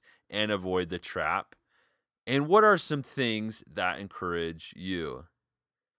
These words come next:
For me, I try to remember that it's not fair to compare all of my junk to their top five to ten percent, the best of the best that's being shared via social media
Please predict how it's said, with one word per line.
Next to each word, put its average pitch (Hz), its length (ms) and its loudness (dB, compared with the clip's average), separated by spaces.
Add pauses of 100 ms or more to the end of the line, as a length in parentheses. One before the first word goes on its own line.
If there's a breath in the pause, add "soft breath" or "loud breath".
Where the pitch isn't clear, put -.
(180)
For 139 120 -2
me, 196 240 0
I 151 140 4
try 165 280 2
to 165 100 0
remember 104 540 2
that 101 140 2
it's - 180 -6
not 147 260 4
fair 123 320 4
to 127 100 2
compare 113 460 -6
all 165 380 0
of 156 100 0
my 147 240 6
junk 110 440 0 (100)
to 127 120 -6
their 156 200 2
top 156 400 4
five 160 720 -2
to 147 100 -2
ten 156 280 -4
percent, 127 520 -4 (260 soft breath)
the 139 100 0
best 175 460 2
of 170 100 0
the 165 120 2
best 117 460 2 (260 soft breath)
that's 110 180 -4
being 139 260 0
shared 110 480 0
via 98 240 -2
social 123 460 -2
media 95 580 -2